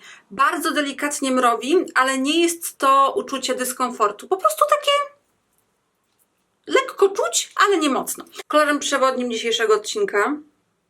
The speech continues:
będzie ten morski, turkusowy morski. I rozpoczynam od, ja tylko ciągle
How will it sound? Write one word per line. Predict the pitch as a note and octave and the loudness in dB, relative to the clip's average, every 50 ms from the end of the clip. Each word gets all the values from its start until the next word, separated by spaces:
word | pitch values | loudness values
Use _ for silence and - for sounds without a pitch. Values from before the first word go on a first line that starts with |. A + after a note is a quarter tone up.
| _ _ _ _ _ _ _ _ _ _ _ _ | _ _ _ _ _ _ _ _ _ _ _ _
będzie | G3+ G#3 G#3+ G#3+ G3 G3+ | -6 -6 -4 -4 -4 -6
ten | G3+ G#3 G3+ G3+ G3+ G3+ G3+ - | -4 -2 -2 -2 -2 -4 -6 -10
morski, | G#3+ G#3+ G#3+ G3+ G3 G3 - - - - G#3+ G#3+ A#3+ D4 D4+ - - _ _ _ _ - - - - - - - | -10 -6 -4 -4 -4 -4 -6 -8 -8 -8 -6 -4 -4 -4 -6 -8 -16 _ _ _ _ -20 -20 -20 -20 -20 -10 -6
turkusowy | - - - - - - A3 G3+ A3 A3+ | -6 -4 -4 -4 -4 -2 -2 0 0 0
morski. | G#3 F3+ F#3+ F#3+ - - - - G#3 A3 A#3+ - - - _ _ _ | -2 -2 -4 -4 -6 -8 -8 -6 -6 -6 -6 -6 -8 -10 _ _ _
I | B3 A#3+ | -2 -2
rozpoczynam | A#3+ A#3+ - - A#3+ A#3 - C4 A#3+ A3+ A3 A3 G#3+ - - | -2 -2 -2 -4 -4 -4 -4 -4 -2 -2 0 0 -2 -4 -2
od, | A3+ A3 G#3+ - - - - _ _ _ _ _ _ | -2 -2 -2 -4 -10 -18 -20 _ _ _ _ _ _
ja | - | -14
tylko | - - A#3+ - C4 B3+ | -14 -12 -6 -6 -4 -4
ciągle | B3+ - D4+ G#4+ - C5 | -2 0 0 2 2 2